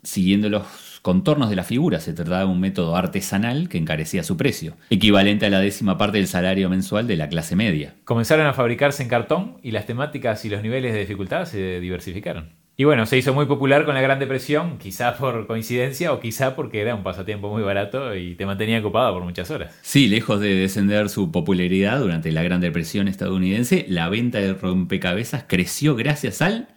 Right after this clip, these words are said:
Speaker 1: puzzle de la semana, del que se llegaron a vender diez millones de unidades semanales.
Speaker 2: Después de la Segunda Guerra Mundial, la venta de puzzles de madera entró en declive.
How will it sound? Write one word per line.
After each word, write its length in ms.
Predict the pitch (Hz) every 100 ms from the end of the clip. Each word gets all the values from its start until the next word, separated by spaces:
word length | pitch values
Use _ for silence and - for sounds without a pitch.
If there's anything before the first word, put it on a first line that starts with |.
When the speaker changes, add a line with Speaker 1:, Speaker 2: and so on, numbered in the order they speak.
| -
Speaker 1:
puzzle 280 | 185 156 113
de 80 |
la 100 | 85
semana, 460 | - 101 101 82 - _ - - -
del 180 | 104 110
que 80 | 110
se 160 | 107
llegaron 340 | 98 110 147 139
a 100 | 110
vender 340 | 104 131 101
diez 240 | 123 196 156
millones 400 | 123 147 156 107
de 80 |
unidades 500 | 87 87 113 139 - -
semanales. 960 | - - 135 87 73 73 - - - -
Speaker 2:
Después 260 | 110 165 165
de 60 |
la 100 | 160
Segunda 340 | 160 147 151 143
Guerra 340 | 143 139 123
Mundial, 460 | 113 117 170 220 202 113
la 120 | 107
venta 260 | 127 131 110
de 120 | 104
puzzles 280 | 151 143 113
de 60 |
madera 400 | 104 113 156 190
entró 220 | 107 104 127
en 80 |
declive. 520 | 117 165 135 98 -